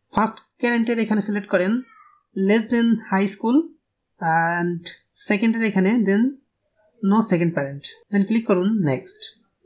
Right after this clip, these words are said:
Military service status, তো এখান থেকে অবশ্যই select করবেন no military history, then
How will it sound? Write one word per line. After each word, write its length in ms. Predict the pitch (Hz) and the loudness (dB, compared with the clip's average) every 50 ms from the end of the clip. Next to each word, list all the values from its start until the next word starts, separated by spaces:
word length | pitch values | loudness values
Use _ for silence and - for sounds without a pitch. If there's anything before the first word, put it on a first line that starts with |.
| _ _ _ _ _ - | _ _ _ _ _ 2
Military 380 | 196 196 202 208 202 226 214 214 220 | 4 4 4 4 2 0 -2 0 -2
service 220 | 202 180 190 - - - | -2 -2 -4 -6 -8 -10
status, 320 | - - 196 196 202 220 214 - | -10 -6 -2 0 0 -2 -2 -2
তো 60 | - 190 175 | -2 -2 0
এখান 140 | 185 202 190 208 | 0 0 0 0
থেকে 140 | 196 208 208 202 190 180 | 0 -2 -2 -2 -2 -2
অবশ্যই 360 | 175 190 185 - - 220 214 202 | -4 -4 -4 -4 -4 -4 -4 -4
select 220 | - 196 190 185 - 202 | -4 -6 -6 -4 -2 -2
করবেন 260 | 185 175 180 196 220 226 202 - - 196 190 | -2 0 2 4 4 4 2 2 2 2 4
no 80 | 190 190 196 | 4 4 4
military 300 | 196 190 185 196 190 190 180 170 | 2 2 2 2 2 2 2 0
history, 320 | 170 - - 170 190 240 330 - - - _ - - - - | -2 -4 -4 -2 0 0 0 -2 -4 -12 _ -20 -20 -12 -8
then 120 | - 180 | -4 -2